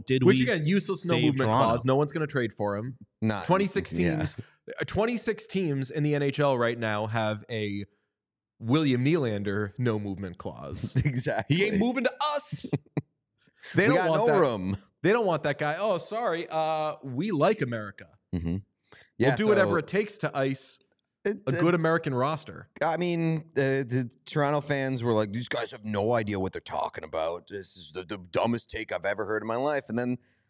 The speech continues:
Speaker 3: like, within forty-eight hours, signed, sealed, delivered, a new William Nylander contract. Uh,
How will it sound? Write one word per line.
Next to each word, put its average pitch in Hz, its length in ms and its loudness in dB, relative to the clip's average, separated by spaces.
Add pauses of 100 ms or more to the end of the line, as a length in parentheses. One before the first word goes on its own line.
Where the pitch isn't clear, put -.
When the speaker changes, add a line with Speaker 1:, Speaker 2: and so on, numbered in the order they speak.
Speaker 3:
like, 135 160 0
within 180 320 0
forty-eight 151 460 2
hours, 92 540 -2 (140)
signed, 147 440 -4
sealed, 131 260 -2
delivered, 92 580 0
a 107 80 2
new 120 240 4
William 107 400 0
Nylander 90 480 0
contract. 80 680 -4 (340)
Uh, 82 160 0